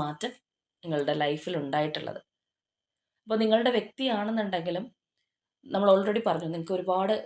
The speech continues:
വേദനകൾ തന്ന് നിങ്ങളിൽ നിന്ന് മാറിപ്പോയൊരു വ്യക്തിയാണ്. അപ്പോൾ കുറച്ചധികം വ്യക്തികൾക്കെങ്കിലും ഇതൊരു കംപ്ലീറ്റ്ലി എൻഡ് അപ്പ് ആയി, അല്ലെങ്കിൽ ഈ ഒരു ബന്ധം, റിലേഷൻഷിപ്പ് ഇനി അവസാനിച്ചു എന്നുള്ളൊരു നിലയിലേക്ക് കാര്യങ്ങൾ മാറിയിട്ടുണ്ടാവാം. ഫ്യൂച്ചറിനെ കുറിച്ചാണെന്നുണ്ടെങ്കിൽ ഇനി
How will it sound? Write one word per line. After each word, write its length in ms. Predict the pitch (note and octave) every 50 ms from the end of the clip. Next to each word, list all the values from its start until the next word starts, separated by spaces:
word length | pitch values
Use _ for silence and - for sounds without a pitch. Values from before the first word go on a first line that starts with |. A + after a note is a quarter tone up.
| - F3+
വേദനകൾ 420 | F3 E3 E3 F3+ F3+ F#3+ G3 G3 G3 F#3+
തന്ന് 220 | F#3+ D#3+ E3 E3 E3+ - - _ _ _ _ _ _ _ -
നിങ്ങളിൽ 200 | F3+ F3+ F#3+ F#3+
നിന്ന് 160 | F#3+ F#3+ G3 F#3 E3+
മാറിപ്പോയൊരു 420 | D#3+ D#3+ E3 E3 F3 D#3+ D#3+ E3 D#3
വ്യക്തിയാണ്. 400 | - - - E3+ D3 B2+ - - - _ _ _ _ _ _ _ _
അപ്പോൾ 160 | _ _ G#3 -
കുറച്ചധികം 440 | G3 F3 F3 - G#3 F#3+ G3 A3 A3 A3
വ്യക്തികൾക്കെങ്കിലും 680 | G3+ - - G#3 G3 F#3 F#3 G3+ G3+ G3+ G#3 G#3 G3+ G3
ഇതൊരു 240 | G3+ G#3 G#3+ G#3+ G#3+ G3+
കംപ്ലീറ്റ്ലി 560 | G3 G3+ G#3 G3+ A3+ A#3 A#3 A3+ A#3 A#3+ - - F3
എൻഡ് 180 | E3+ F3 F3 F#3+
അപ്പ് 120 | F#3 - D3+
ആയി, 100 | C3+ - - - _ -
അല്ലെങ്കിൽ 240 | F3+ F#3 F#3 F#3+ G3+ G#3+
ഈ 120 | A3 A3+ - G#3
ഒരു 80 | G#3 G#3 G3
ബന്ധം, 280 | F#3 F3 F3 F3 A#3 B3+ A#3 A#3
റിലേഷൻഷിപ്പ് 500 | A3 A3+ A#3 A3+ B3 A#3 - A#3 - A3
ഇനി 80 | G#3+ G#3 F#3 E3
അവസാനിച്ചു 480 | E3 E3 - F3+ F3 F3+ F#3+ F3+ - G3+ G3
എന്നുള്ളൊരു 280 | F#3+ F#3 F3+ F3 F3 F#3 F3
നിലയിലേക്ക് 420 | D#3+ D#3+ D#3+ D#3 D#3 D#3+ D#3+ F3 E3+ F3
കാര്യങ്ങൾ 300 | D#3 D3+ D3 D3 D#3+ E3
മാറിയിട്ടുണ്ടാവാം. 800 | D#3+ D#3+ D3+ D3 D3 D#3 D#3+ D#3+ D#3+ C#3+ C3+ C3 B2+ C#3 - - _ _ _ _ _ _ _ _ _ _ _ _ _ _ _ _ _ _ _
ഫ്യൂച്ചറിനെ 360 | - A3 G#3+ A3 G#3 - G#3+
കുറിച്ചാണെന്നുണ്ടെങ്കിൽ 720 | G#3 G#3+ G#3 G3+ - A3+ F#3+ F#3 G3 G#3 G3+ G3 F#3+ F#3+ F#3+
ഇനി 100 | F#3+ G3+